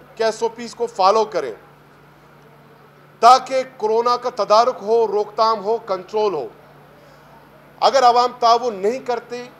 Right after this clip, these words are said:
कोरोना बढ़ता जाएगा और extension lockdown में बढ़ती जाएगी और सख्त से सख्त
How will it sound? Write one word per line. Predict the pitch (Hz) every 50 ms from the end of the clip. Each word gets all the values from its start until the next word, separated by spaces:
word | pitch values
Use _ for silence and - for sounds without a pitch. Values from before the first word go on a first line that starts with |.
| - - - - - -
कोरोना | 190 208 220 226 226 233 226
बढ़ता | 208 - - - 202 233 226 220 269 247 240
जाएगा | 226 233 220 226 233 220 240 233 240 247
और | 247 - - 208 220 226 - 208
extension | 202 202 - - 233 226 226 214 - - 233 226 208 190
lockdown | 196 202 202 185 214 220 214
में | 247 226 - - -
बढ़ती | - 202 226 233 - 277 262 226
जाएगी | 185 220 214 220 220 220 240 247 240 - - - - - - - - - - -
और | 190 226 220
सख्त | 214 - - - 247 254 254
से | - - 254 247
सख्त | 233 - - 233 220 214 -